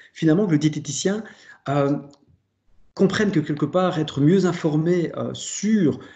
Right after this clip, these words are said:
les produits, euh, la méthode que les industriels utilisent pour fabriquer, euh, une pro-, un produit, euh, la méthode dont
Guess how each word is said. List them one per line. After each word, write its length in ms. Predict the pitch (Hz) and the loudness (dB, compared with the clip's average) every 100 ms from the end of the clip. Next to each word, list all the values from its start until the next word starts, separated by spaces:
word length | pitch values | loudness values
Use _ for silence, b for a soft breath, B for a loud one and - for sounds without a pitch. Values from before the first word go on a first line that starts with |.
| B | B
les 100 | 117 | -4
produits, 560 | 120 170 170 240 233 - b b - | 2 2 6 6 4 0 b b -8
euh, 140 | 117 | -2
la 140 | 117 123 | 0 2
méthode 600 | 131 131 170 170 170 - B B 120 113 - | 2 2 4 6 6 0 B B -14 -14 -6
que 80 | 139 | -2
les 240 | 127 120 | 0 0
industriels 920 | 131 127 123 - 160 160 165 151 117 - - | -2 -2 -6 -6 -4 0 2 2 0 -6 -6
utilisent 580 | 156 165 147 180 185 | -4 0 2 2 0
pour 160 | - - | -2 -12
fabriquer, 680 | - 151 135 165 - 220 - - | -10 -8 -6 -6 -2 -2 -2 -2
euh, 500 | 123 120 117 117 113 | -2 0 0 -2 0
une 140 | 123 | -2
pro-, 160 | 123 - | -2 -2
un 80 | 120 | -2
produit, 400 | 135 131 156 160 B B B | 0 0 0 -4 B B B
euh, 240 | 123 123 123 | 0 2 4
la 100 | 131 | 4
méthode 380 | 147 160 156 | 4 4 2
dont 300 | 131 147 151 | 4 4 4